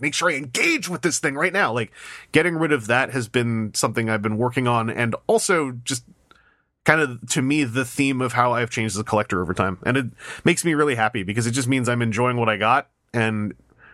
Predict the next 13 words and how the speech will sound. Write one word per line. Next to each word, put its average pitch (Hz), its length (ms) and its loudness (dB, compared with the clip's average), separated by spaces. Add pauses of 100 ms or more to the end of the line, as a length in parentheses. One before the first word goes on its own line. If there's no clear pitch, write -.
(120)
whenever 127 340 2
I'm 123 100 2
able 123 160 2
to 127 40 2
go 120 120 2
get 110 200 2
more 131 180 2
stuff 160 360 2
and 107 100 -2
nothing's 110 300 0
new, 143 320 2 (500)
I - 60 2
got 240 160 -2